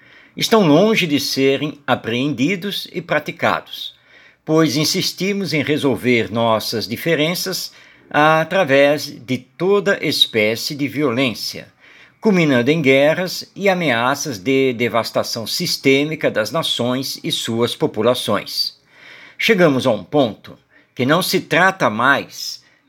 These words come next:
de uma luta entre democracia e comunismo,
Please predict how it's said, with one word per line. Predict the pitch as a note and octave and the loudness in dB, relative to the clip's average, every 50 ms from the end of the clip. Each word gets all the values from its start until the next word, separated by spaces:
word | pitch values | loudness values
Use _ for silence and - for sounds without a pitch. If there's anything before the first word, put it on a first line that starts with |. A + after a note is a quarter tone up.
| - G2+ | -20 -10
de | F#2+ A#2 C#3 | -4 -2 0
uma | D#3 E3+ F3+ E3+ | 0 0 0 0
luta | C#3+ C3+ C#3+ D#3 D4 D#4 - F3+ E3 - - - - | 2 4 4 2 2 2 2 0 0 0 -2 -4 0
entre | D#3 D3 D3+ D#3+ D#3+ D3 - C#3 | 2 2 2 2 0 -4 -4 -2
democracia | C3 D3 C3+ C#3 C3+ C#3 - C3 A2+ - - - - B2+ C#3 D3 E3 F3+ F#3+ - - | 0 0 0 0 -2 -2 -2 -2 -2 -2 -4 -4 -2 -2 0 0 0 0 0 -2 -4
e | D3+ C#3 | -6 -4
comunismo, | - D3 C3 A#2+ A2 A2 B2+ D#3 E3 B2 - - F#2 E2+ E2+ | -2 0 0 0 0 0 2 2 2 0 -2 -4 -8 -12 -16